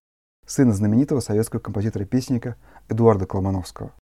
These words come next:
интервью которого на наших сайтах приносит людям огромную пользу. Однако наша работа в проекте «Пережить ру» не заключается в одностороннем вещании прописных истин. Сотни тысяч людей прошли детальное анкетирование на наших сайтах,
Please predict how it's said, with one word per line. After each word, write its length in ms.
интервью 380
которого 340
на 120
наших 280
сайтах 480
приносит 380
людям 260
огромную 400
пользу. 480
Однако 380
наша 280
работа 280
в 60
проекте 320
«Пережить 340
ру» 220
не 100
заключается 640
в 60
одностороннем 720
вещании 640
прописных 500
истин. 460
Сотни 380
тысяч 380
людей 240
прошли 340
детальное 400
анкетирование 560
на 100
наших 300
сайтах, 460